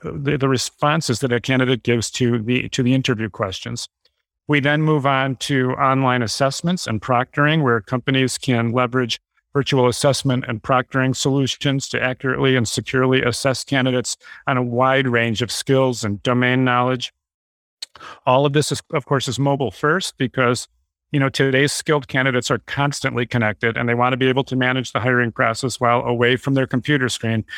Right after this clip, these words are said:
And this really means ensuring that the whole funnel from early communications to final interview caters to mobile as well as P C. And then, of course, this includes company branding and culture because it's crucial that an organization's values and culture shine through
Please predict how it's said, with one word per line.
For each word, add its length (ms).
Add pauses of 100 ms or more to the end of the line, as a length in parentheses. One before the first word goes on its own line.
(260)
And 100
this 200
really 240
means 320
ensuring 420
that 140
the 100
whole 240
funnel 400
from 320 (320)
early 300
communications 880
to 80
final 400
interview 340
caters 400
to 80
mobile 360
as 140
well 200
as 140
P 200
C. 340 (420)
And 100
then, 100
of 100
course, 260
this 180
includes 360
company 340
branding 580
and 300
culture 560 (160)
because 320
it's 220
crucial 520
that 120
an 100
organization's 880
values 480
and 100
culture 460
shine 320
through 340